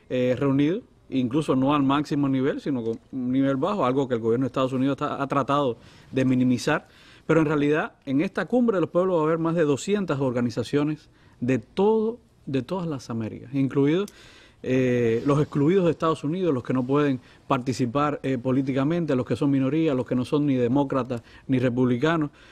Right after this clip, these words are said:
Todos los excluidos van a estar ahí. Parte de esta movilización, yo creo que, eh, lo positivo de todo este movimiento de la Cumbre de los Pueblos es que han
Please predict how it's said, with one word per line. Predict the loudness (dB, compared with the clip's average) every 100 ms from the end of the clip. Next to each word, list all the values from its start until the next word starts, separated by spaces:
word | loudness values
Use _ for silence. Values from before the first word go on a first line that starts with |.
| -20 _ _
Todos | 2 4
los | 2
excluidos | 2 2 2 2
van | 2
a | -2
estar | -2 -2
ahí. | 0 -2
Parte | -2 -2 0 -2
de |
esta | -2 -2
movilización, | 0 0 -2 -4 -2 -2
yo | 0
creo | 0 0
que, | 0 0 -2
eh, | -2 -2 -2 -2 -4 -6 -8 -6
lo | -4 -2 -2 -2 -2 -2
positivo | -2 0 0 2 2 4 2
de | 2
todo | 2 2
este | 2 0
movimiento | 0 2 2 2 0 0
de | 0
la | 0
Cumbre | 0 0 2
de |
los | 0
Pueblos | 2 2 0 -4
es |
que | -4 0
han | 0 -2